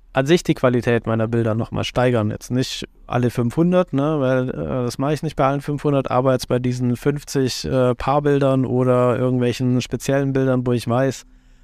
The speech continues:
da kann ich nochmal, ja, die Extrameile gehen für, für den Kunden. Ähm, dafür ist jetzt halt auf einmal Zeit da, weil man dieses, dieses lästige, repetitive einfach, ähm, ja, dem Smart Preset überlässt an der Stelle.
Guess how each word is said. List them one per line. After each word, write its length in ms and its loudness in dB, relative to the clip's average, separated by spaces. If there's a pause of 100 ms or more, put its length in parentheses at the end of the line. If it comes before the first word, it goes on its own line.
(200)
da 100 4
kann 180 0
ich 140 0
nochmal, 640 2
ja, 260 0
die 140 -4
Extrameile 640 -2
gehen 200 2
für, 220 -4
für 140 -8
den 100 -6
Kunden. 460 0
Ähm, 420 -4 (1300)
dafür 260 0
ist 100 0
jetzt 140 -2
halt 140 2
auf 120 -2
einmal 220 -4
Zeit 260 -2
da, 200 0 (200)
weil 300 2
man 200 0
dieses, 360 -4
dieses 320 -6
lästige, 840 2
repetitive 1040 0
einfach, 500 -10
ähm, 420 -4
ja, 200 -8 (120)
dem 100 2
Smart 240 0
Preset 320 -2
überlässt 420 -4
an 80 -2
der 80 -8
Stelle. 280 -8